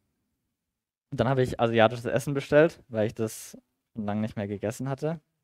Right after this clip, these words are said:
da ich ja jetzt in Gießen wohne und nicht mehr ge-, bekocht werde von Papa. Habe ich Essen bestellt und es war auch mega lecker. Ich habe so eine Reispfanne gegessen. Und ganz am Ende habe ich noch gesehen, „Ah nice, da ist ja noch so eine Paprika.“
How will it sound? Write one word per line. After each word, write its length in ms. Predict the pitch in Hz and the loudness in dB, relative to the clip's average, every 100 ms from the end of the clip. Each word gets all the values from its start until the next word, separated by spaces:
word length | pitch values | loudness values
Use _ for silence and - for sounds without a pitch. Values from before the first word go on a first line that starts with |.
| _ | _
da 100 | 101 | -8
ich 140 | 113 | -6
ja 80 | 107 | -6
jetzt 160 | 101 - | -6 -6
in 80 | 104 | -8
Gießen 320 | 107 - 127 | -8 -8 -4
wohne 200 | 127 110 | -2 -2
und 280 | 98 107 - | -4 -8 -8
nicht 160 | 110 | -6
mehr 140 | 110 104 | -4 -4
ge-, 120 | 104 _ | -6 _
bekocht 380 | 113 - 120 - | -12 -4 -4 0
werde 180 | 123 123 | -2 0
von 100 | 123 | -4
Papa. 360 | 127 131 147 - _ _ _ _ _ _ _ _ _ _ | -8 -6 -6 -8 _ _ _ _ _ _ _ _ _ _
Habe 180 | 135 127 | 10 12
ich 200 | 127 - | 10 6
Essen 240 | - 143 165 | 4 4 4
bestellt 480 | 160 170 170 180 - _ _ _ | 4 8 8 8 -4 _ _ _
und 80 | 143 | 0
es 60 | 135 | 8
war 80 | |
auch 140 | 147 147 | 8 8
mega 240 | 151 135 | 6 10
lecker. 340 | 113 101 101 98 | 10 8 2 0
Ich 100 | 113 | -2
habe 100 | 117 _ 110 107 98 | -2 _ -14 -12 -8
so 60 | |
eine 260 | 104 98 95 | -6 -4 2
Reispfanne 580 | 104 113 - 117 110 107 | 2 2 -4 -2 0 0
gegessen. 460 | 107 113 - 117 - _ _ _ _ - | -2 -2 -4 -12 -12 _ _ _ _ 4
Und 80 | |
ganz 160 | 135 165 | 8 8
am 100 | 160 | 8
Ende 220 | 143 160 | 4 8
habe 100 | 147 | 8
ich 60 | 143 | 8
noch 100 | 151 | 2
gesehen, 420 | 139 127 139 139 - _ _ _ | 2 6 4 4 -10 _ _ _
„Ah 100 | 123 | 4
nice, 260 | 139 147 143 | 6 4 4
da 120 | 123 | 0
ist 60 | 120 | 2
ja 60 | |
noch 100 | 123 | 0
so 100 | - | -2
eine 60 | 120 | -6
Paprika.“ 520 | 127 - 120 90 98 | -6 -10 -4 -4 -4